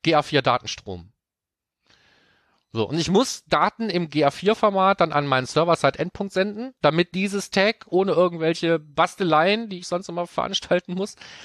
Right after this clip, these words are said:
mit den Daten was anfangen kann. Ne? So kann ich dann einfach weitersenden. Aber wenn ich jetzt keine Zustimmung habe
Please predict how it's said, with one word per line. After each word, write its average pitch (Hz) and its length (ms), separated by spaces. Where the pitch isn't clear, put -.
mit 190 160
den 190 100
Daten 175 300
was 170 140
anfangen 147 480
kann. 90 260
Ne? 233 200
So 156 120
kann 214 200
ich - 60
dann 190 80
einfach 196 240
weitersenden. 107 540
Aber 185 240
wenn 208 100
ich 190 80
jetzt 190 160
keine 185 240
Zustimmung 175 480
habe 180 460